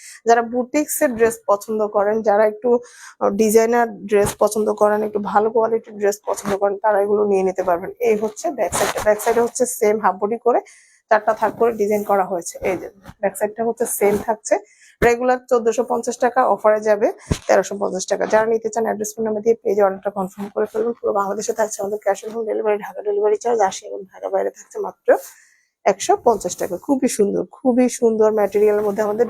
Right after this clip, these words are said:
ড্রেসগুলো যখন যে কালার আসে তখন করা হয়, এরপরে কালার শেষ হয়ে গেলে ড্রেস শেষ হয়ে যায়, পরে রিস্টক হতে অনেক টাইম লাগে। যার আপনাদের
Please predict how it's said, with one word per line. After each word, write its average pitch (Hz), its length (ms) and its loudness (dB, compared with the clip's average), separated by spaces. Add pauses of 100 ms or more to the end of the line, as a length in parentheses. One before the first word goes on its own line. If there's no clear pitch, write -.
ড্রেসগুলো 220 400 2
যখন 214 280 -2
যে 220 120 2
কালার 208 260 0
আসে 214 240 -2 (500)
তখন 226 240 2
করা 220 220 4
হয়, 320 200 0 (100)
এরপরে 226 280 0
কালার 214 320 2
শেষ 240 140 -2
হয়ে 226 120 2
গেলে 226 120 2
ড্রেস 208 320 0
শেষ 233 200 2
হয়ে 233 140 4
যায়, 247 160 2
পরে 226 160 4
রিস্টক 214 380 -2
হতে 240 140 0
অনেক 208 320 0
টাইম 185 160 -4
লাগে। 170 280 -6
যার 226 160 2 (760)
আপনাদের 226 320 0